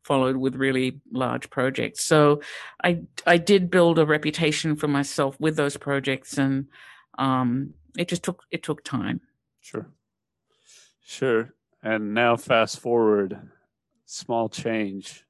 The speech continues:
Speaker 2: among all your other projects.
Speaker 1: So, you know, the thing is, you know, what I developed, um, was a business that kind of specialized in small public, privately financed deals, because I chose projects that were always very difficult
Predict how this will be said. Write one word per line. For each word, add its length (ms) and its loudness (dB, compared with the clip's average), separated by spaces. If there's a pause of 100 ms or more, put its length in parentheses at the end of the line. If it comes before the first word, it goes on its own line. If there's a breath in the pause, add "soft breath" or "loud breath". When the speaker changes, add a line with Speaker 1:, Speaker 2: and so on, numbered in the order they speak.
(160)
Speaker 2:
among 320 2
all 340 4
your 200 4
other 180 2
projects. 720 -6 (220)
Speaker 1:
So, 160 2
you 140 6
know, 140 8
the 120 4
thing 260 8
is, 560 4 (100)
you 140 4
know, 140 6
what 180 4
I 80 4
developed, 680 2
um, 420 0
was 200 -4
a 60 -2
business 640 2
that 300 -2 (180)
kind 220 -4
of 80 -6
specialized 840 -2
in 140 0
small 600 2
public, 540 -4
privately 760 -2
financed 720 -2
deals, 540 -6
because 460 -4 (420 loud breath)
I 100 0
chose 540 2
projects 540 0
that 160 0
were 100 -4
always 800 2
very 440 0
difficult 640 -6